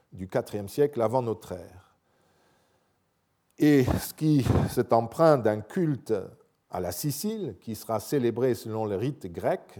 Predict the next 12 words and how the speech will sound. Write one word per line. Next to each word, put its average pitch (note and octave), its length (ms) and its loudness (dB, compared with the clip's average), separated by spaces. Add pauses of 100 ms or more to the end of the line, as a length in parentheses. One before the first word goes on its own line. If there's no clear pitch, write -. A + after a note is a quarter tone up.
à G2 120 -6
Carthage, D3+ 720 -4 (400)
est C#3 160 0
très D3 160 2
proche D3 460 -2
de A#2 100 2
ce - 100 -10
qui A#2 120 -8
se - 100 -12
passa C3 400 0
à G#2 80 0
Rome C#3 460 -2